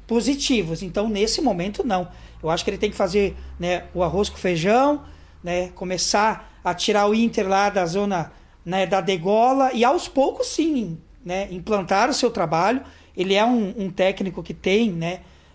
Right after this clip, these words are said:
eh, um, um trabalho bacana, fez trabalhos bons, mas ultimamente, né, como vocês comentaram, ele não vinha com grandes atuações. Então,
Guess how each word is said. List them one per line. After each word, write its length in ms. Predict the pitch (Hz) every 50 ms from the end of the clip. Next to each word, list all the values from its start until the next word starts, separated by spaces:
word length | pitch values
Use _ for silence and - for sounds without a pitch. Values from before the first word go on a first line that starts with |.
| _ 175
eh, 260 | 160 156 151 156 160 -
um, 340 | 165 165 160 160 185 175 165
um 20 |
trabalho 460 | 160 - 180 160 156 170 185 190 190
bacana, 640 | 165 - - 170 170 - - 208 208 226 254 254 240 196
fez 340 | - - 196 208 233 226
trabalhos 400 | - 196 180 165 175 180 202 180
bons, 260 | 185 208 214 262 277 285
mas 240 | 285 254 226 165
ultimamente, 800 | 233 269 269 - 294 294 285 269 240 233 240 269 262 - - 330 - - - - - - -
né, 180 | 190 196 208
como 220 | 208 - 208 202 196
vocês 280 | 208 202 - 220 208
comentaram, 500 | - 233 214 220 226 214 - 202 208 226 226
ele 100 | 240 262
não 160 | 269 294 277
vinha 220 | 214 208 240 254
com 200 | 247 - 269 262
grandes 400 | 220 208 208 226 233 233 240 214
atuações. 600 | 233 233 233 262 254 - - 214 190 185 180 170
Então, 380 | 175 165 165 190 185 202 240 262